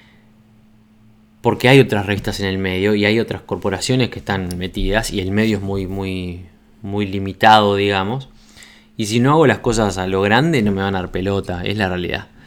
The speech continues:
Y así fue que construí la, la revista Fusion Magazine, que fue la revista, era la, era durante ex-,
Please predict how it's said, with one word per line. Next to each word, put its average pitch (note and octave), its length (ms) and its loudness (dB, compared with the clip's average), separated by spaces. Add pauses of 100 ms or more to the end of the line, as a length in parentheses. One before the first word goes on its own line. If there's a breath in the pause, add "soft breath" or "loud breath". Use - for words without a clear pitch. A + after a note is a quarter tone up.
(380 loud breath)
Y G#2 60 2
así A2+ 180 2
fue C3 140 2
que A2 100 0
construí G#2+ 400 -4
la, G2+ 220 -4
la F#2+ 160 -6
revista G2+ 260 -2
Fusion G2+ 260 -4
Magazine, F#2 380 -4
que G#2+ 60 -6
fue G2+ 120 -4
la G2 120 0
revista, G2+ 340 -2
era G#2 160 0
la, G#2+ 180 0
era A#2+ 280 2
durante G#2+ 500 0
ex-, - 220 -6